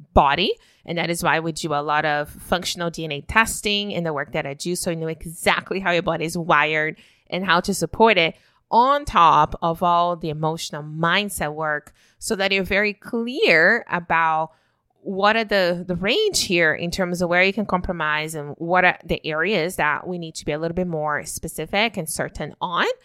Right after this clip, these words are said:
while holding on to this inner priority rope so you're never detaching your weight release journey from your true purpose.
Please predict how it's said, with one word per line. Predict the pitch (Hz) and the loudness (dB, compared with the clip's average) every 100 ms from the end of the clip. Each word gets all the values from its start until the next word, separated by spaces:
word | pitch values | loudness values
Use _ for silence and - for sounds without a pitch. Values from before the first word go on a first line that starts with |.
| _ _ _ _ - | _ _ _ _ 0
while | 190 196 247 | 4 6 6
holding | 247 208 208 170 | 4 2 0 -4
on | 170 | -4
to | - | -6
this | 180 - | -8 -4
inner | 175 | -4
priority | 165 185 180 220 | -4 0 2 4
rope | 214 160 160 147 175 | 2 0 0 0 -2
so | - 196 | -4 -4
you're | 175 170 | -2 -4
never | 165 165 175 214 262 | -6 -2 0 2 0
detaching | 233 185 - - 185 208 - - 165 147 151 | -4 -10 -12 -6 -2 -2 -2 -4 -4 -6 -8
your | 185 175 | -6 -6
weight | 165 160 - | -6 -8 -6
release | 175 156 160 - | -8 -6 -10 -8
journey | 170 156 151 151 | -6 -4 -6 -10
from | - 185 | -8 -6
your | 180 | -6
true | 175 190 | -4 -4
purpose. | - 349 - - - - - | -2 -6 -6 -8 -8 -12 -16